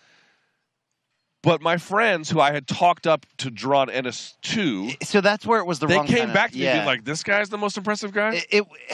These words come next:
Speaker 2: and it's like, it's weird. Eh, he kinda needs a night like this, to be fair. A night where, you know, look, he'd never been past six rounds entering this fight.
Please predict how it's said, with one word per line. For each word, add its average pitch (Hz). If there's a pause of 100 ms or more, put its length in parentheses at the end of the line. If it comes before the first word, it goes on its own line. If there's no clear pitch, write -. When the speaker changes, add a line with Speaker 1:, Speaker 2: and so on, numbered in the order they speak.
(220)
Speaker 2:
and 185
it's 190
like, 196
it's 190
weird. 123 (140)
Eh, 139 (300)
he 143
kinda 247
needs 214
a 151
night 110
like 80
this, - (140)
to 151
be 147
fair. 135 (340)
A 151
night 180
where, 170 (240)
you 202
know, 196
look, 240
he'd 254
never 311
been 269
past 339
six -
rounds 269
entering 143
this 110
fight. 85